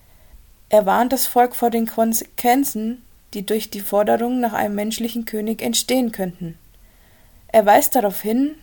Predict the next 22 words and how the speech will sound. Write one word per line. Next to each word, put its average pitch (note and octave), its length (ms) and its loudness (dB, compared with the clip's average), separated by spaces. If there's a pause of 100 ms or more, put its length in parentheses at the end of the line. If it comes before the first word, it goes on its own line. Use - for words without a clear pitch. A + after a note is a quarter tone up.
(320)
dass A3 180 0
sie A3+ 100 -2
die G3+ 140 -6
Hilfe B3 440 0
und A#3 80 2
den G#3 100 -4
Schutz - 400 -4
Gottes G3+ 380 -2
bereits G#3+ 420 0
hatten. C4+ 320 -4 (800)
Aber G#3+ 180 4
wenn G#3+ 160 4
sie A3 160 0
einen G#3 240 -2
König A3 400 -2
wählen, B3 400 2 (200)
könnten A3+ 340 -4
sie G3+ 140 -6
Gefahren B3 720 0
und B3+ 260 -2
Unterdrückung A#3 640 -4
erleben. E3+ 540 -8